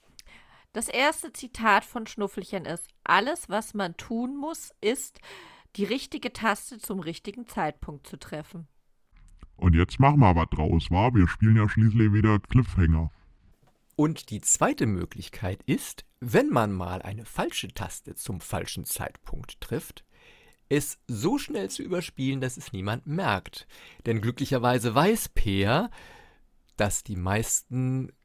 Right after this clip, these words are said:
Speaker 3: Kirchenbesucher sowieso nicht zuhören und dass es ziemlich egal ist, was man auf der Orgel spielt,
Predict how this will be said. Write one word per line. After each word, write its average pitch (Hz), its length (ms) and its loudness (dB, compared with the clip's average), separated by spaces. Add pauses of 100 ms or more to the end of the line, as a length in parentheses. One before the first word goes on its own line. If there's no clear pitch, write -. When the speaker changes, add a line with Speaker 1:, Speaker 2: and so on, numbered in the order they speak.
Speaker 3:
Kirchenbesucher 98 880 -4
sowieso 92 440 -2
nicht 87 220 -8
zuhören 90 500 -4
und 92 100 -6
dass 90 140 -8
es - 220 -10
ziemlich 185 920 2
egal 113 500 2
ist, 87 240 -10
was 110 200 -8
man 92 140 -4
auf 90 160 -8
der - 160 -4
Orgel 95 240 -2
spielt, 120 360 0